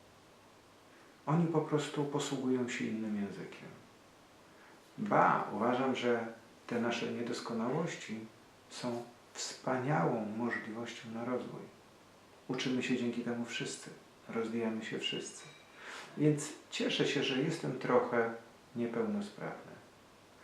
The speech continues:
Nelson Mandela kiedyś powiedział, że jeżeli mówisz do człowieka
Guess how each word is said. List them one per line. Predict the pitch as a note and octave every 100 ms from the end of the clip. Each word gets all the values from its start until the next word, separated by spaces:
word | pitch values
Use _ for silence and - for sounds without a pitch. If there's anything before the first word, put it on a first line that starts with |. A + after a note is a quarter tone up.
| - - - - - - C#3
Nelson | G3 G3+ F3+ D#3
Mandela | D3 C#3+ - -
kiedyś | - D3 C3 -
powiedział, | C#3 C#3 D#3+ C#3+ C#3 C3+ - - - - - - - - - - - - -
że | - A#2 A#2 A2+ A2 - - - - - - - -
jeżeli | B2+ C3 C3+ D#3+ D3
mówisz | C#3+ F3 E3+ C#3
do | D3
człowieka | - C3 C#3+ C3+ - G2+ G2+